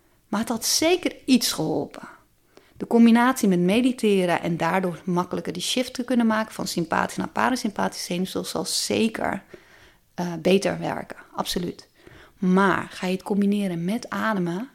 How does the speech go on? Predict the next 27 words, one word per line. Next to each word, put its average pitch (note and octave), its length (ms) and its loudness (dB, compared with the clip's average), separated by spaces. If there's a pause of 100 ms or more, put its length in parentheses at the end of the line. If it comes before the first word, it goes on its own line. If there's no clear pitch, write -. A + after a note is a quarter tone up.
(360)
is F#3+ 200 -8
er F3+ 60 -6
zo'n G3 420 -2
ontzettend G3 640 -4
veel F3+ 220 -2
ruimte. F#3+ 540 -6
Veel C4+ 440 0
ruimte A3+ 500 2
om G3+ 180 -2
gewoon G#3 300 -2
te - 80 -8
observeren. - 800 -4 (600)
Er G#3+ 60 -2
gebeurt D4 400 2
iets, D#4+ 240 2
ik - 120 -8
kan B3 140 2
het A#3 100 0
gewoon F#3+ 240 2
zien. F3+ 360 4
Ik G3 100 -8
hoef - 420 -12
niet D#4 140 12
meer A#3+ 200 12
te - 80 2
reageren F#3 500 2
meteen. F3+ 380 -2